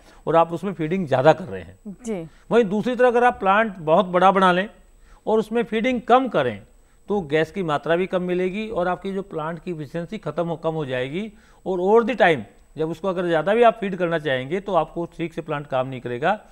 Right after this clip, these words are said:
Speaker 1: इसलिए प्लांट का जो आकार है वो इस बात पे निर्भर करेगा कि आपके पास पशुओं की संख्या कितनी है। अब जो बायोगैस प्लांट है उसमें गोबर तो आप घोल के डाल रहे हैं,
Speaker 2: हम्म, हम्म।
Speaker 1: लेकिन अगर उसे लैट्रिन को भी लिंक कर देते
Speaker 2: हम्म,
Speaker 1: हैं
Speaker 2: हम्म, हम्म।
Speaker 1: तो इस लिंक करने से किसी प्रकार की ना तो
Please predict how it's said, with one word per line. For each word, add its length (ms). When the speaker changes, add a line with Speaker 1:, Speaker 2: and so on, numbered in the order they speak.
Speaker 1:
इसलिए 320
प्लांट 440
का 100
जो 160
आकार 400
है 60
वो 140
इस 160
बात 220
पे 80
निर्भर 280
करेगा 380
कि 100
आपके 260
पास 220
पशुओं 260
की 100
संख्या 300
कितनी 340
है। 160
अब 120
जो 120
बायोगैस 380
प्लांट 380
है 260
उसमें 300
गोबर 240
तो 80
आप 100
घोल 200
के 80
डाल 200
रहे 140
हैं, 160
Speaker 2:
हम्म, 120
हम्म। 200
Speaker 1:
लेकिन 260
अगर 140
उसे 180
लैट्रिन 380
को 100
भी 100
लिंक 260
कर 120
देते 300
Speaker 2:
हम्म, 100
Speaker 1:
हैं 80
Speaker 2:
हम्म, 180
हम्म। 120
Speaker 1:
तो 180
इस 300
लिंक 540
करने 360
से 220
किसी 400
प्रकार 460
की 140
ना 100
तो 180